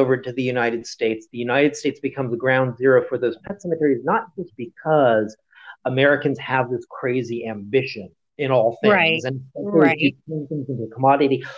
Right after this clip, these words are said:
Speaker 1: Also because when pet cemeteries start to become popular in the United States, it's this weird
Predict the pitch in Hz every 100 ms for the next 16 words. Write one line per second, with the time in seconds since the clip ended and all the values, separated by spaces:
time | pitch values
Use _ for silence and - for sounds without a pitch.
0 | - - - 220 240 - 269 214 175 -
1 | - - 202 151 104 101 101 - 131 _
2 | _ - 135 135 190 269 349 349 - 208
3 | 208 - 196 170 - 139 131 120 120 113
4 | - - _ _ - - - 165 190 -
5 | _ - 190 165 175 - - 156 156 135
6 | _ - - 160 156 - 147 135 135 135
7 | _ 147 147 156 147 143 131 123 120 120
8 | - - 120 117 - - - _ 151 -
9 | - 147 135 117 110 151 180 220 233